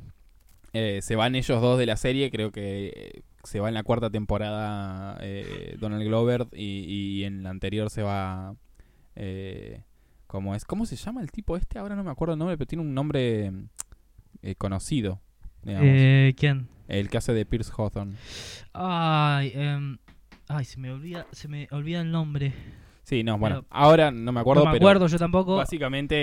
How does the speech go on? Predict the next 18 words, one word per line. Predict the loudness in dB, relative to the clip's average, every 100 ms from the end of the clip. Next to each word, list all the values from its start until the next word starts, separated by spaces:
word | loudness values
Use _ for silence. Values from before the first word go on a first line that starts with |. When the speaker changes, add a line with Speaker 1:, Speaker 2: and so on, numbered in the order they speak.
| 0 -2
Speaker 1:
eh, | -4 -6 -6 -6 -10 -14 -16
se | -10 -2
van | 2 2
ellos | 0 0 2
dos | 2
de | 2
la | 0
serie | -2 -2 0 0 0 -2
por | -4 -4
desacuerdos, | -6 -6 -2 2 4 2 0
digamos. | -2 -4 -6 -8 -10
Speaker 2:
Sí. | -2 0
Speaker 1:
Eh, | 0
va, | 0 0
primero | -2 -4 -4
se | 0
va, | 2 2 2 -2
eh, | -4 -6 -6 -6 -8